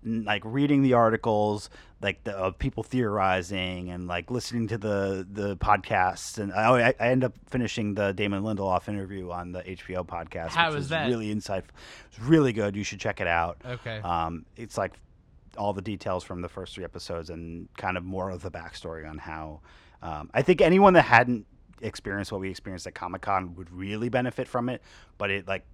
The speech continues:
Speaker 1: reinforced and added more depth to the things that we, he told us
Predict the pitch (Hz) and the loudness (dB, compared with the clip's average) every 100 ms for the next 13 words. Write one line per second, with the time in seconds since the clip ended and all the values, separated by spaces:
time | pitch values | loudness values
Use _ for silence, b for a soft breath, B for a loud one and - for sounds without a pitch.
0 | - 113 107 98 107 98 - 90 90 90 | -12 -8 -6 -6 -4 -4 -4 -8 -6 -4
1 | 90 85 90 87 82 85 - 87 85 92 | -2 -4 -8 -10 -8 -10 -10 -12 -12 -10
2 | 82 80 82 - - 90 82 80 76 - | -12 -12 -14 -16 -16 -10 -8 -6 -10 -14